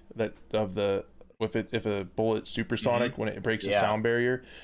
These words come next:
Speaker 2: Yep.
Speaker 1: I would love to see that more. It's a, it would be such a cool balancing technique in games to where you could put a suppressor on and still shoot supersonic ammo, but it would be louder, and maybe you'd still be
Speaker 2: Mm-hmm.
Speaker 1: on the, you'd still be on the mini map,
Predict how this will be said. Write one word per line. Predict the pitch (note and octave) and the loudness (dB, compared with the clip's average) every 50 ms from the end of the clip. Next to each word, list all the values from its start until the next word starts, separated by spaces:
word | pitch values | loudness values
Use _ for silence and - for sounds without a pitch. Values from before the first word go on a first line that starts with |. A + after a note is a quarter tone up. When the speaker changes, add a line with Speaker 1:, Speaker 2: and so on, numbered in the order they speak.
| - - - | -18 -10 -4
Speaker 2:
Yep. | F2+ F#2 G#2+ A2 | -2 0 2 4
Speaker 1:
I | B2+ E3+ | 4 4
would | G3+ G#3+ F3 | 4 4 4
love | D3 C3 C3 C#3+ D3 | 4 4 4 4 4
to | D3 C3 | 2 2
see | B2+ - B2 B2+ | 2 2 2 2
that | B2+ B2 A#2 A2 A#2 | 4 4 4 2 2
more. | A#2 A#2 A#2+ A#2+ A#2 A2+ | 2 2 2 2 2 2
It's | A#2 A#2 - - | 2 0 0 0
a, | B2 A2 - - C3 | 0 -2 -2 0 0
it | C3+ | 0
would | C3 B2 | 0 0
be | C3 C3+ | -2 0
such | - - E3+ - - | 0 2 2 2 0
a | C3+ | -2
cool | - - D3 D3 | 0 0 0 2
balancing | A#2 - G#2+ A2+ B2 B2+ A#2+ - A#2+ A2 G#2 | 2 2 2 2 2 2 0 0 -2 -4 -2
technique | - - - - G#2 A2 G#2+ - A#2 | 0 -2 -2 -2 -4 -6 -6 -4 -6
in | G#2+ G#2 | -6 -6
games | G2 A#2+ C3+ A#2+ A#2+ A#2+ G#2+ - | -4 -2 0 0 0 0 0 0
to | - A#2+ | 0 2
where | A2 A2+ A2 A2 G#2+ - - - - - - _ _ _ | 2 2 2 0 -2 -6 -12 -16 -18 -20 -20 _ _ _
you | - C3 | -2 0
could | C3+ D3+ D3 | 2 0 2
put | - E3 D#3 | 2 2 2
a | D3+ | 2
suppressor | C3+ - C#3+ - - C3 B2+ C#3 C#3 - E3 D#3+ E3 | 2 0 -2 0 2 2 2 2 2 2 2 2 2
on | E3 F3 F3+ F3+ F3 F3+ - - - - _ - | 2 2 2 2 0 -2 -6 -14 -20 -20 _ -2
and | C3 B2+ A#2+ A2 F#2+ | 0 0 0 0 0
still | - - - - C3+ C3+ B2+ | -2 0 2 2 4 4 4
shoot | - - C3+ C3 C3 C3 | 2 2 2 2 2 2
supersonic | - - C3 B2+ A#2+ C3+ A#2+ - C#3+ B2+ B2 B2 A2+ - | 0 0 0 0 2 0 0 2 2 2 2 2 0 0
ammo, | A#2 A2+ A#2 B2+ C#3 C#3 C#3+ | 2 2 2 2 2 2 2
but | A#2+ B2+ B2 B2 | 2 2 2 4
it | |
would | A#2 A2+ A2+ | 2 2 2
be | A#2+ A#2+ A#2 | 2 2 4
louder, | A2 A2+ A2+ A#2 A#2+ A#2 A#2 A#2 | 4 4 4 4 4 4 2 2
and | A2+ A2 | 2 2
maybe | A2 A2 G#2 G#2+ | 2 2 0 0
you'd | G#2 A2 G2+ | -2 -4 -4
still | - - B2 A#2 | -2 0 0 2
be | G2 A2 | 2 2
Speaker 2:
Mm-hmm. | A2 A2+ | 2 2
Speaker 1:
on | A2+ A2+ | 2 2
the, | A2 G#2 G2+ - | 0 -2 -2 -4
you'd | A2+ A2+ F#2+ | -6 -6 -4
still | - - - B2+ A#2+ | -2 0 2 2 2
be | A2 A2+ A2+ | 2 2 2
on | A2+ A2+ G#2+ G#2 | 2 2 2 0
the | G2 | -2
mini | G2 G2+ G#2 A2 A#2+ | -2 -2 -2 0 0
map, | B2 B2+ B2+ C3+ C#3 - | 2 2 2 0 0 -2